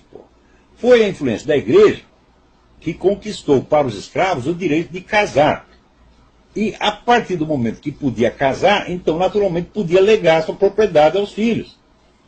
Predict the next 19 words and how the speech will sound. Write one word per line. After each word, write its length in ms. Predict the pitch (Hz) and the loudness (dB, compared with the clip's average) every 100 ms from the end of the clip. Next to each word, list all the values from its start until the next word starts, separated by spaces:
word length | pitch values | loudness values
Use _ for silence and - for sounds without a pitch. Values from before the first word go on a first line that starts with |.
| _ _ _ | _ _ _
Então, 160 | 214 202 | 2 2
quer 60 | |
dizer, 220 | 151 143 - | 2 -2 -2
a 160 | 180 190 | -4 -2
família 1000 | 180 131 117 202 269 277 165 98 - - _ _ _ _ _ _ _ _ _ _ _ _ _ | -2 -2 -2 2 4 4 2 0 -2 -12 _ _ _ _ _ _ _ _ _ _ _ _ _
sustentava 640 | - 175 - 156 151 139 | -4 -2 0 2 4 4
a 40 | 123 | 4
propriedade 760 | 139 123 127 107 113 107 110 - | 2 2 2 2 2 2 0 -4
e 100 | 185 | -2
não 340 | 170 175 180 | 2 2 4
ao 100 | 175 | 2
contrário, 840 | 175 190 - - 160 156 127 110 98 | 2 -2 0 2 4 4 4 2 0
como 320 | 117 117 110 | 0 0 0
dizia 320 | 101 92 113 | -2 0 0
essa 180 | 107 120 | 0 -2
besta 380 | 87 107 110 117 | -2 -4 -2 -6
do 80 | 117 | -6
Karl 300 | - 139 110 | -2 0 0
Marx. 520 | 107 90 - - | -2 -4 -10 -20